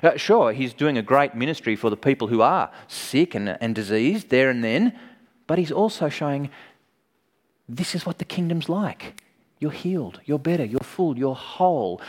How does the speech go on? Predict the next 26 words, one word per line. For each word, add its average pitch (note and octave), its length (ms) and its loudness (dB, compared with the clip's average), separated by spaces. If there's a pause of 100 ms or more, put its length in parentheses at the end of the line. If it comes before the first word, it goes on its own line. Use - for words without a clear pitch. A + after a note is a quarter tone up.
(120)
This C#3 120 -8
is C3+ 120 -8
what C#3 100 -4
you C#3+ 100 -4
can C#3+ 160 -6
anticipate C3 760 -4 (400)
when A2+ 100 -6
the G#2 80 -4
kingdom A#2 400 -4
comes E2+ 600 -10 (540)
in G2 100 -6
its - 140 -10
fullness. - 720 -14 (3500)
Verse F#3 220 2
thirty-six G3+ 960 -2
is B2+ 160 -4
powerful E3 500 -2
too, B2+ 440 0
because A#2+ 480 -4 (840)
here A#3 220 0
we A#3 80 2
see E3 180 -2
something D#3 380 -2
of A#2+ 220 -6
Jesus' C3+ 480 -2
heart - 640 -4